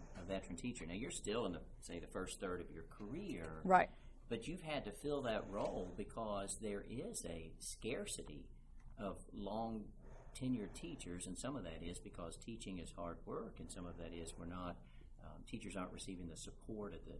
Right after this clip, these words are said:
Speaker 1: the state level that
Speaker 2: Mm-hmm.
Speaker 1: perhaps they should, or even nationally, and,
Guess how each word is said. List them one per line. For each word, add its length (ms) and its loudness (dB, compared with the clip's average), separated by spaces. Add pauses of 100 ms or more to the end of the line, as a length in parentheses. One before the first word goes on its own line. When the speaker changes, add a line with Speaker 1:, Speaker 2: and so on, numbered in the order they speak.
(300)
Speaker 1:
the 60 -10
state 360 0
level 300 0
that 120 2
Speaker 2:
Mm-hmm. 200 6
Speaker 1:
perhaps 240 -2
they 140 -4
should, 300 -6
or 120 -4
even 240 -6
nationally, 760 -4
and, 80 -6